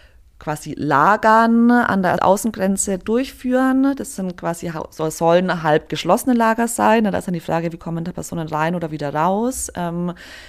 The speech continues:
genau, das ist so der erste massive Punkt. Der zweite massive Punkt ist, dass Abschiebungen beziehungsweise Zurückschiebungen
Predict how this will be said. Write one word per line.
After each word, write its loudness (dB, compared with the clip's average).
genau, -8
das -10
ist -14
so -6
der -2
erste 0
massive -2
Punkt. -2
Der -10
zweite 2
massive -6
Punkt -6
ist, -10
dass -6
Abschiebungen -4
beziehungsweise -6
Zurückschiebungen -2